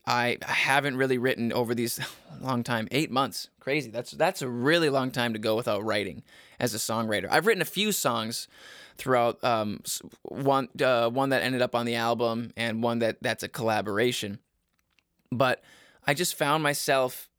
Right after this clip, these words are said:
having to have, like, laser beam focus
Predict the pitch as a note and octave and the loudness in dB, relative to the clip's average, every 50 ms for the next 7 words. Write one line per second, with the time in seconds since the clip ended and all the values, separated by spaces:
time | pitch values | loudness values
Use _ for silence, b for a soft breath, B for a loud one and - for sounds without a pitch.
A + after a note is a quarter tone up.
0 | _ _ _ _ _ _ - - - - - C#3+ C3 B2 C#3 C3 - - - C#3 | _ _ _ _ _ _ -10 -4 -2 0 2 2 2 0 -2 -4 -4 -6 -6 -4
1 | B2+ B2+ A#2+ B2+ A#2+ - - - C#3 B2+ B2 A#2 A#2 A2+ G#2 A#2+ A#2+ B2 C3+ C#3 | -4 -4 -6 -8 -8 -8 -6 -4 -2 -2 0 0 0 -2 0 -2 0 2 2 4
2 | D3 D3+ D3+ C3 C3+ C#3 B2+ A#2 C3+ C3 B2+ B2 A#2 - - C3 B2+ B2 A#2+ - | 4 2 2 2 0 -2 0 0 0 0 0 -2 -2 -2 0 2 2 2 0 -2
3 | A#2 G#2+ - - - - - | -4 -4 -2 -4 -6 -8 -10